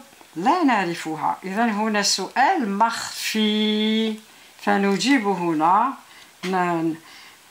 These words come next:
نجيب عن السؤال المخفي. ثمن الكتب، كيف نجد ثمن الكتب؟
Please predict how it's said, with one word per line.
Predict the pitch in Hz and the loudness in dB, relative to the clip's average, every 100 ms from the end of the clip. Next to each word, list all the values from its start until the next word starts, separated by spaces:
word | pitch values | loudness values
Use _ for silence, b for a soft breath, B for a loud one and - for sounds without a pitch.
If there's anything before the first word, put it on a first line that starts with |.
| - | -12
نجيب | 175 202 196 226 | -4 -2 0 2
عن | 202 | 2
السؤال | 196 - 185 185 | 0 -2 -2 -2
المخفي. | 175 170 - - 247 | 0 -2 -2 0 0
ثمن | 262 - 427 440 254 208 190 185 196 214 262 339 339 - - - - - - - - - - - - - _ 208 | -2 0 2 4 4 2 2 2 4 4 4 0 -4 -20 -20 -20 -20 -20 -20 -20 -20 -20 -20 -20 -20 -20 _ 2
الكتب، | 330 403 381 - 208 202 196 - 226 160 147 - 110 - - - - - - - - - - - - | 2 0 -6 -2 2 2 2 2 2 2 -6 -16 -18 -18 -20 -20 -20 -20 -20 -20 -20 -20 -20 -20 -6
كيف | - 240 | -2 0
نجد | 240 214 190 190 | 2 2 0 -2
ثمن | 190 185 180 | -2 -2 -2
الكتب؟ | 143 - 139 - 277 | -4 -8 -8 -4 -4